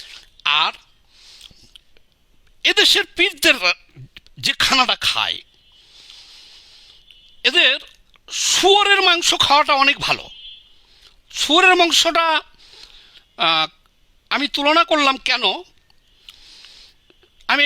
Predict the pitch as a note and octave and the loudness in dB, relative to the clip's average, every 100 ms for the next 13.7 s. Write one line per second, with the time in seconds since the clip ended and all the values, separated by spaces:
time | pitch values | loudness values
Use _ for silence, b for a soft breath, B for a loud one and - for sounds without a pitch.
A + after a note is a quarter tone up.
0 | C#4+ C#4 C4 - C4 A#3 - A#3+ G#3+ F3+ | 0 -2 -4 -4 -2 -2 0 -2 0 -2
1 | D3+ E3 F#3 - - D4 C#4+ B3+ B3+ - | -2 -4 -4 -4 -4 0 0 0 -2 0
2 | G#3+ C4+ B3 G#3 A#3+ - - b b b | -2 -2 -4 -2 -2 -4 -10 b b b
3 | b _ - G#3+ G#3+ G#3+ A3+ G#3+ - A3+ | b _ -4 -2 -2 -2 -2 -4 -2 -2
4 | F3 A3+ - G3+ G3+ - - F#3+ G#3 - | 0 0 0 -2 -2 -4 -2 -2 -2 -4
5 | - G2+ D#2 _ _ B B B B B | -6 -6 -8 _ _ B B B B B
6 | B B _ C#3 - - E4 F#4+ F4+ G4+ | B B _ -18 -14 0 2 2 0 0
7 | F4+ - E4 A3 G#3 _ - _ _ _ | 0 0 0 -2 -8 _ -20 _ _ _
8 | B B B B B B B _ _ A#3 | B B B B B B B _ _ -2
9 | F4+ E4 C#4 D#4 - _ _ C3+ - - | 0 0 -2 -8 -14 _ _ -10 -8 -4
10 | B3 E4 F#4 F4+ C#4+ E4+ C#4+ D#3 D4 F4 | -2 2 4 2 0 -2 -2 0 2 2
11 | A#3 D3+ F3+ A#2 - _ _ _ b b | 0 -2 -2 -2 -8 _ _ _ b b
12 | b b b _ - C#4+ - - E4 D#4 | b b b _ -4 -2 -2 -2 0 0
13 | C#4 D#4+ E4 F4 - E4 D#4+ | -2 -2 -2 0 0 2 0